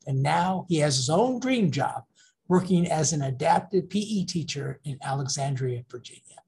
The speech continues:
He loves to get creative and utilize technology to share his love of sport and fitness to his students. Enrich Ed is a small family-owned company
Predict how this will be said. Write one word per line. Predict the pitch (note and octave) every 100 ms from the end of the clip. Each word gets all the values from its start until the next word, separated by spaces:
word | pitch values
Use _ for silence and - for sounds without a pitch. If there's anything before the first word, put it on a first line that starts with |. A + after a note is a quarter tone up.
| - - - _ _
He | D#3+
loves | D#3+ F3+ D3+
to |
get | C#3+ D#3+ -
creative | F3 F#3 A#3+ C4 G3
and | D3 D3+
utilize | D#3 D3+ C3+ -
technology | C#3+ C3+ E3 F3+ F3+ F3+ F3 E3+ _ _ _ -
to | D3
share | - E3 D3
his | C#3 C#3+
love | C#3 B2+
of | A#2+
sport | - - G#3 G3+ G3+ F3
and | D3 -
fitness | F#3 - B2 -
to | C3
his | A#2+
students. | - B2 - _ - - - _ _ _ _ _ _ _ _ _ _
Enrich | F#3 E3 E3 D4+ D4+ -
Ed | G3 F3 B2+ C3
is | D3+ D3+
a |
small | C3 - F3+ F#3 F#3+ F#3+
family-owned | A3 G#3+ G#3 G3+ F#3 F3 E3+
company | - F3 C#3